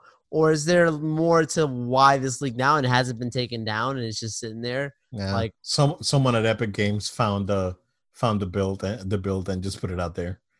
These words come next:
Speaker 2: 'Cause it's like Epic doesn't own the I P anymore. Um, and, and the, the build came from Epic Games.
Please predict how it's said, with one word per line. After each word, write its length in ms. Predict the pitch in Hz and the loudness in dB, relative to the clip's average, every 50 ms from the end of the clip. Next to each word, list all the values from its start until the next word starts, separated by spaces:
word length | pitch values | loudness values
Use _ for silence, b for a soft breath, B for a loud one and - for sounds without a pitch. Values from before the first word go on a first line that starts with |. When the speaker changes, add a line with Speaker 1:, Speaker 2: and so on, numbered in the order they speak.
| _ _ _ _ _ _ _ _ _ _ _ | _ _ _ _ _ _ _ _ _ _ _
Speaker 2:
'Cause 200 | - 127 117 104 | 0 0 0 0
it's 320 | 123 110 104 - - - | 0 -2 -2 -4 -6 -4
like 260 | - 107 101 95 - - | -2 -2 -2 -2 -2 -4
Epic 300 | 127 120 107 131 123 104 | -4 -2 0 0 0 2
doesn't 300 | 101 117 110 - - 123 | 2 2 2 2 -2 -4
own 240 | 101 95 101 107 107 | -4 -2 -2 -2 0
the 120 | 107 110 | 0 0
I 100 | 101 104 | 0 0
P 200 | 95 107 107 101 | 0 2 2 2
anymore. 460 | 101 104 110 113 110 113 117 113 - _ _ _ _ _ _ _ _ _ _ _ _ _ _ _ _ - | 2 2 0 -2 -2 -2 -4 -4 -8 _ _ _ _ _ _ _ _ _ _ _ _ _ _ _ _ -4
Um, 420 | 107 101 101 98 92 90 92 - - - | -2 0 0 0 -2 -4 -6 -10 -8 -4
and, 240 | 107 101 98 101 104 | -2 -2 -2 -2 -2
and 220 | 104 98 98 98 | -2 -2 -2 0
the, 300 | 98 98 95 92 95 95 | 0 0 0 0 0 -2
the 140 | 95 98 110 | -4 -4 -4
build 280 | 92 120 117 110 101 - | 0 2 2 2 2 0
came 260 | - - 120 110 107 | -4 -2 -2 -2 -2
from 240 | - - 110 98 98 | -2 -2 -2 0 0
Epic 200 | 95 90 98 87 | -2 -4 -6 -8
Games. 480 | 85 98 92 90 87 87 - - - | -6 -6 -6 -6 -8 -8 -10 -12 -14